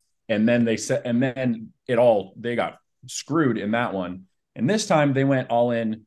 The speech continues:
They tried it with James Harden. That didn't work. James Harden wanted out. Then Ben Simmons came in. You know, we all have our own thoughts on Ben Simmons.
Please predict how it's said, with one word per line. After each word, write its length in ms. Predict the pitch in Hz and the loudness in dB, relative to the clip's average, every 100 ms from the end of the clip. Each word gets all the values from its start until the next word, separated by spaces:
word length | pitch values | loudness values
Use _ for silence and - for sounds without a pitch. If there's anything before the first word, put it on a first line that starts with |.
| _ _ _ | _ _ _
They 140 | 120 120 | -6 -4
tried 320 | - 120 135 | 0 2 2
it 100 | 127 | -2
with 120 | 127 | -6
James 280 | 131 120 120 | -4 -4 -2
Harden. 380 | 139 147 143 110 | 0 0 -2 0
That 220 | 117 104 | -2 -2
didn't 160 | 117 | -4
work. 220 | 110 107 - | -4 -6 -6
James 220 | 107 104 | -6 -2
Harden 260 | 107 104 | -2 -2
wanted 280 | 98 95 92 | -2 -4 -2
out. 360 | 113 107 101 - _ _ _ - | 0 2 0 -8 _ _ _ -10
Then 480 | 110 107 104 101 98 | -6 -4 -4 -6 -4
Ben 220 | 117 110 | -2 -2
Simmons 320 | 95 113 107 | -2 -2 -2
came 240 | - 110 104 | -4 -4 -2
in. 360 | 104 101 101 - | -2 -4 -8 -8
You 120 | 104 | -6
know, 100 | 92 | -4
we 120 | 101 | 0
all 180 | 95 92 | 0 0
have 160 | 98 | 0
our 260 | 95 92 92 | -2 -2 -4
own 220 | 95 92 | -8 -8
thoughts 300 | 92 98 92 | -2 -2 -2
on 140 | 98 92 | -4 -4
Ben 160 | 87 | -6
Simmons. 560 | - 185 170 160 - | -4 -2 0 -2 -6